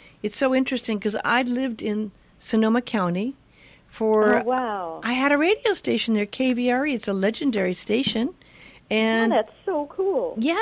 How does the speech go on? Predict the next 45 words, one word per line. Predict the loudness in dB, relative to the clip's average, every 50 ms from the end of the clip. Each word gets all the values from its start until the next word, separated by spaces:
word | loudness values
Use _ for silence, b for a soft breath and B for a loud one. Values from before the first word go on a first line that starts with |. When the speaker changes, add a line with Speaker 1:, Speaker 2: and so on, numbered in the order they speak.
| 0
Speaker 1:
no, | 0 -2 -2 -2
I, | -2 -2
it | 0
was | -2 0 0
a | 0 -2
very | 0 0 -2 -2 -2 -4
progressive | -4 -8 -8 -4 -2 -2 -2 -2 -4 -10 -10
station. | -6 -4 -4 -4 -2 -2 -4
We | -4 -4
played | -4 -2 -2 -2 0
any | 0 -2 -2
kind | -4 -4 -4 -2 -2
of | 0
music | 0 -2 -2 -4 -6
we | -6 -4
want. | -4 -4 -4 -4
It | -4
was | -6 -6
a | -4
very | -2 -2 -2
beloved | -2 -2 -4 -2 -2 -2 -4 -6 -10
station. | -6 -4 -4 -4 -4 -4 -6
In | -4
fact, | -2 -2 -2 -2 -6
a | -20 -20 -20 -20 -20 -20 -20 -14 -6
couple | -2 -2 -2 0
of | 2
the | 2 2
D | 2 0 -4 -4
Js, | -2 0 0 0 0 0 -2 -6 -6
um, | -4 -4 -4 -4 -6 -8 -12 -14 -16
that | -14 -8 -6 -4 -2 -2
I | -2 -2
hired | -2 -2 -2 -2 -2 -2
as | -6 -10
program | -10 -8 -8 -8 -6 -8 -8
director, | -8 -8 -8 -6 -6
they're | -6 -6
still | -6 -4 -4 -2 0
there. | 0 0 0 0 0
One's | -2 -2 -2 -2 -2 -4 -4
doing, | -6 -4 -4 -2 -2 -4 -4 -4
um, | -4 -4 -4 -4 -4
work | -6 -6 -8 -6 -8
at, | -8 -8